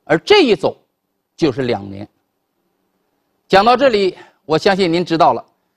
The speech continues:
为什么贾浩然接到白玉冰的电话以后如此冷淡的原因了。在贾浩然的眼里，那个企图以怀孕为名敲诈他没有成功的女人，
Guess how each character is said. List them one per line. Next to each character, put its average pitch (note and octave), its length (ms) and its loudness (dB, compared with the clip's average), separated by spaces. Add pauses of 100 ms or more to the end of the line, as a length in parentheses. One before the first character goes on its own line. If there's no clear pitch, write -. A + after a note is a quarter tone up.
(140)
为 F4+ 280 4
什 B3+ 180 0
么 D#4+ 80 0
贾 E3+ 240 -2
浩 B3+ 180 0
然 G#3 160 0
接 A#3 180 -6
到 A3+ 120 0
白 F#3 200 0
玉 B3 80 -4
冰 A#3 160 -10
的 A3+ 60 -6
电 G#3 200 -6
话 G#3 140 0
以 C#3 80 -8
后 E3+ 180 -6
如 G#3 300 0
此 - 240 -2
冷 C3+ 280 -2
淡 G3+ 180 0
的 C3+ 60 -8
原 B2 240 -10
因 G3 140 -12
了。 - 80 -20 (600)
在 E4 180 4
贾 F3+ 260 0
浩 D4+ 220 4
然 G3+ 240 0
的 F4 80 -2
眼 F#3 240 -2
里， C3 100 -10 (420)
那 E4 260 2
个 C4 80 0
企 - 260 -6
图 C4+ 160 -2
以 G#3+ 140 0
怀 G3+ 400 0
孕 E4 280 0
为 F3 160 0
名 D3 320 -6
敲 D4 340 2
诈 B3 180 0
他 F#3+ 160 -6
没 F#3 140 -6
有 F#3+ 120 -2
成 C4 380 -4
功 D4+ 140 0
的 C#4 80 4
女 B2 180 -4
人， A2+ 140 -6